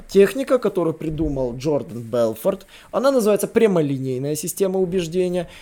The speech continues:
И он четко выделяет, что не существует никаких этапов, это все миф. На самом деле, это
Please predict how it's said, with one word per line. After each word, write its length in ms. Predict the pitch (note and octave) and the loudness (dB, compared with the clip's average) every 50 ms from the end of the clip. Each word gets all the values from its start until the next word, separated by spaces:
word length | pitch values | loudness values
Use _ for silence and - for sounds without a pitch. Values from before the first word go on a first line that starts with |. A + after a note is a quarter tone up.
| - - - | -20 -14 -4
И 360 | C#4 C4 C4+ C4 C4 B3+ C4 C4 - | 0 2 4 6 6 4 2 0 4
он 240 | B3+ B3 A#3+ A#3 G#3+ | 4 6 6 6 2
четко 500 | A3+ - - B3 A3 G3+ G#3 - - E3 | 0 2 6 8 8 8 6 4 2 2
выделяет, 560 | C#3+ D#3 D#3 C#3 D#3 D#3 F#3 G#3+ A#3+ A#3+ - | 2 2 0 0 2 4 6 6 6 4 2
что 180 | - - - G3+ | 0 0 -2 -2
не 120 | G3+ A#3 | 0 0
существует 460 | A3 - A#3+ G3+ - - C#4 C#4+ C#4+ | -2 -4 -6 -6 -6 -4 -4 -4 -4
никаких 400 | C4+ A#3+ A3 G#3 - B3+ G#3+ - | -4 -6 -6 -6 -6 -6 -6 -4
этапов, 500 | G#3 G3+ - G#3 G3 F#3+ F#3 - D#3+ D#3+ | -6 0 2 4 4 4 4 2 0 -2
это 160 | G#3+ A3 - A3+ | -2 -2 -2 -2
все 220 | A3 - C4 A#3 | -2 -2 -2 -2
миф. 460 | F3 E3 D3+ E3+ G#3 A#3 A#3 G#3 D#3+ - - - - - - - - - | -2 -2 -4 -4 -2 0 0 0 -2 -2 -6 -14 -18 -18 -20 -20 -10 -2
На 100 | F#3+ G#3 | 0 4
самом 420 | - D4 C4 A#3+ A3 G3 F3+ E3 | 4 6 6 6 4 2 0 -2
деле, 420 | D3+ F#3 B3+ C#4 C4+ A3+ G3 E3+ - - - - - - | -2 0 2 4 4 4 2 0 -2 -6 -14 -16 -2 0
это 1300 | - G3+ - - - - A#3+ A3+ A3 A3 G#3+ G#3 G3+ G3 F#3+ F#3+ F#3 F#3 F3+ F3+ F3 F3 E3+ E3 D#3+ | 2 2 2 4 6 8 10 12 12 12 12 12 12 12 12 10 10 10 8 8 6 6 6 4 2